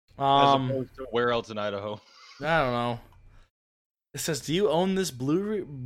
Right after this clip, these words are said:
Speaker 2: or brewery? Claim the brewery." Um, trying to find exactly where it is. I swear to God, that's just, that's not even the place. It just says where you can buy 'em.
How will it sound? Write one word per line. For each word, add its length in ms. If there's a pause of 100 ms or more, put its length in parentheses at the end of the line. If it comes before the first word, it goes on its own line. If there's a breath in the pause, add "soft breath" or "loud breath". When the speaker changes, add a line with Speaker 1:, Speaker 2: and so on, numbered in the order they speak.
(220)
Speaker 2:
or 220
brewery? 640 (460)
Claim 380
the 80
brewery." 600 (260)
Um, 400
trying 280
to 80
find 400
exactly 520
where 160
it 200
is. 240 (880)
I 40
swear 340
to 60
God, 240
that's 200
just, 140
that's 180
not 100
even 120
the 60
place. 540 (1800)
It 60
just 200
says 180
where 100
you 80
can 200
buy 280
'em. 220